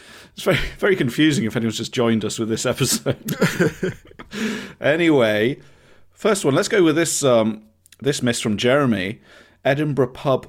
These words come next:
Wordle. Basically three of your big hitters in terms of words there, John, aren't they? Edinburgh pub Wordle. "Good day, John and Robin. Knowing your interest in different pub crawls, I thought I'd send you one which my friends and I have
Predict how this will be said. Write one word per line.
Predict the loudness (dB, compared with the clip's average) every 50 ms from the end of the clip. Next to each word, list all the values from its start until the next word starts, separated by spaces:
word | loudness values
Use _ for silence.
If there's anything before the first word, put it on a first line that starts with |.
| -14 -8
Wordle. | -2 2 2 4 4 4 2 0 -4 -6 -6 -8 -10 -12 _ _ _ _ _ _ _ _ _ _ _ _
Basically | -6 -4 -4 -2 -2 -2 -4
three | -4 -4 -2 0 2 2 2
of | 2 2
your | 0 0 0 0
big | 0 0 0 0 -2 -4
hitters | -6 -6 -4 -4 -4 -6 -6 -8 -8 -10
in | -12 -10
terms | -8 -8 -8 -8 -10
of | -12 -6
words | -4 -2 -2 -2 -2 -4 -8 -10 -12
there, | -10 -10 -10 -10 -10
John, | -12 -12 -12 -12 -10 -10
aren't | -10 -10 -10 -10
they? | -12 -12 -12 -14 _ _ _ _ _ _ _ _ _ -8
Edinburgh | -6 -6 -4 -6 -6 -6 -6 -8 -8
pub | -6 -4 -4 -4 -4 -6 -8 -10
Wordle. | -6 -4 -2 -2 -2 -2 -6 -8 -10 -12 -16 -20 -18 _
"Good | -2 -2 -2 0
day, | 0 0 0 0
John | 0 0 0 2 2
and | 2 2 2
Robin. | 0 0 -2 -4 -6 -6 -8 -12 _ _ _ _ -20 -18 _
Knowing | -4 -2 0 0 0 0 0
your | 0 0 0
interest | -2 -2 -4 -4 -4 -4 -4 -4 -4 -8 -12 -12
in | -12 -12 -10 -8
different | -6 -6 -6 -6 -10 -10 -8
pub | -6 -6 -6 -6
crawls, | -8 -6 -4 -4 -4 -4 -8 -10 -12 -16 -20 -20 -20 _ -10
I | -8
thought | -6 -4 -4 -2 -2 -2
I'd | -4 -4
send | -4 -4 -4 -4 -4 -4 -4
you | -4 -4 -2
one | -4 -4 -6 -6 -8 -8
which | -8 -10 -10 -8 -6
my | -6 -6
friends | -6 -6 -8 -8 -8 -6
and | -6 -6
I | -6 -8
have | -8 -8 -10 -10